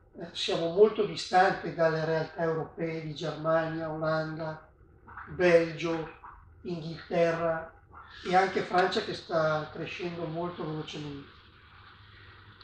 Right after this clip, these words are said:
Eh, la situazione italiana è un po' improntata purtroppo ancora sul fai da te. Anch'io sono partito onestamente dal fai da te.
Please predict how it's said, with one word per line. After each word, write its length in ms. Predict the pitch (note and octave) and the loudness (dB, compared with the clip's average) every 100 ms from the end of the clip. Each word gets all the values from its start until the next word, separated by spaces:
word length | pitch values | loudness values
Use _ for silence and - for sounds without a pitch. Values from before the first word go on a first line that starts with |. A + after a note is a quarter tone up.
| - - - - | -20 -20 -20 -14
Eh, 260 | - F3 E3 | -4 0 2
la 80 | F3 | 0
situazione 540 | A3 G#3 F#3+ A3+ A3 | -2 0 0 2 2
italiana 960 | G#3 A#3+ A3+ G#3 G3 G#3 A#3 A#3 A3+ G3+ | 4 2 4 6 6 8 8 12 12 10
è 140 | F#3+ | 8
un 240 | F3+ F3 - | 2 -2 0
po' 200 | G3 G3+ | 2 2
improntata 920 | G#3+ - F#3 F3+ - F3 E3+ G#3+ G3+ | 0 -4 -4 -4 2 4 4 4 0
purtroppo 680 | G#3 F3+ - E3 D#3+ - F#3+ | 0 -6 -4 -2 -2 -2 -4
ancora 540 | F3+ - E3+ E3 F#3 | -4 -6 -4 0 0
sul 400 | F3+ - F3+ F#3+ | 0 -6 -6 -6
fai 220 | - D#3+ D#3+ | -2 -2 -2
da 100 | D#3+ | -4
te. 400 | - D3 - - - - - - - - - - | -2 -2 -4 -14 -20 -20 -20 -20 -20 -20 -20 -14
Anch'io 420 | - - A3+ A#3 | -12 -6 2 2
sono 260 | - E3+ D#3 | 2 -4 -6
partito 420 | E3+ D3+ F3+ F3 | -6 -6 -10 -8
onestamente 540 | E3 D3+ F3 E3 F3 F3+ | -10 -8 -6 -4 -4 -4
dal 180 | D#3+ | -4
fai 220 | - E3+ E3 | -2 -4 -4
da 100 | E3 | -6
te. 280 | - D3+ | -6 -8